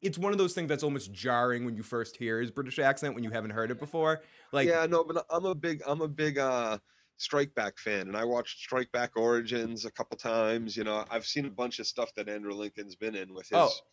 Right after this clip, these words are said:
Speaker 2: his,
Speaker 1: see,
Speaker 2: you know,
Speaker 1: this was
Speaker 2: Andrew
Speaker 1: that
Speaker 2: Lincoln voice.
Speaker 1: This was actually the first thing I'd ever seen Andrew Lincoln in, similar to Sons of Anarchy, with it being the first time I ever saw Jax, and I just thought he had a speech impediment <laughs> until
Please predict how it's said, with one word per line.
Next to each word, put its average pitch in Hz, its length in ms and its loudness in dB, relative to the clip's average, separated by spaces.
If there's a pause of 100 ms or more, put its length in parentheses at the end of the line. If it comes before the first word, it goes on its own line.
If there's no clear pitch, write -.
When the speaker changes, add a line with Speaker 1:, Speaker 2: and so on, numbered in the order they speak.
Speaker 2:
his, - 120 -2
Speaker 1:
see, 202 100 2
Speaker 2:
you 190 60 0
know, - 100 -8
Speaker 1:
this 202 220 -2
was 214 160 0
Speaker 2:
Andrew 156 200 4
Speaker 1:
that 104 80 -16
Speaker 2:
Lincoln 107 140 -6
voice. 113 400 -6
Speaker 1:
This 190 180 0
was 202 140 0
actually 170 280 4
the 143 100 -2
first 139 260 0
thing 135 140 -2
I'd 117 100 2
ever 120 240 -2
seen 123 540 -4
Andrew 104 260 -8
Lincoln 101 300 -8
in, 95 100 -10
similar 156 400 2
to 131 360 0
Sons 131 260 -4
of 113 80 -4
Anarchy, 131 360 -2
with 104 300 -6
it 104 140 -8
being 110 200 -6
the 101 60 -12
first 110 300 -6
time 117 180 -4
I 104 60 -6
ever 101 120 -8
saw 104 160 -6
Jax, 104 520 -4 (200)
and 117 80 -6
I 117 80 0
just 104 140 -6
thought 123 140 2
he 113 60 -2
had 98 100 -8
a - 20 -10
speech - 300 -6
impediment 160 540 0
<laughs> 175 40 -2
until 156 340 4